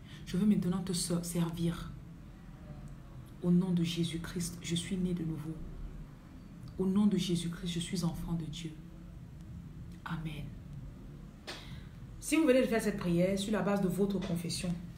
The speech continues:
la Bible dit que vous serez justifiés et condamnés par vos paroles.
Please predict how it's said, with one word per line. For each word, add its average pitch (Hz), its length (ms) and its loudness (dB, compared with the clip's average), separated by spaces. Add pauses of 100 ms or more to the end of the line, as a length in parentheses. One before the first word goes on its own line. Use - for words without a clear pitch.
la 202 100 10
Bible 277 280 6
dit - 180 4
que 202 260 4 (4000)
vous 240 140 4
serez 247 560 6 (2000)
justifiés 208 720 4
et 202 120 2
condamnés 196 500 6
par 175 200 2
vos 175 100 2
paroles. 165 420 -2